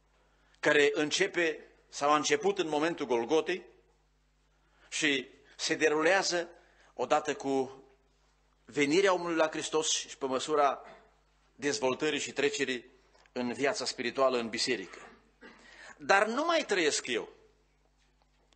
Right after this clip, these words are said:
Asta înseamnă că nici măcar din mine, fiindcă Domnul spunea în, uh,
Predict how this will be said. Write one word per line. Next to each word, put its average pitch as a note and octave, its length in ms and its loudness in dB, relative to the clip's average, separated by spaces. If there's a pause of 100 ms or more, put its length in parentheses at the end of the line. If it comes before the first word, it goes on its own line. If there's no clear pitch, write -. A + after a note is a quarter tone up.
(480)
Asta B3 200 4
înseamnă C4+ 380 2
că A#3 320 2
nici A#3+ 280 0
măcar C4 420 2
din A3+ 300 -2
mine, A3+ 540 -2 (2000)
fiindcă G3+ 240 2
Domnul G3 260 2
spunea G#3 640 2 (220)
în, E3 220 2
uh, D#3 240 2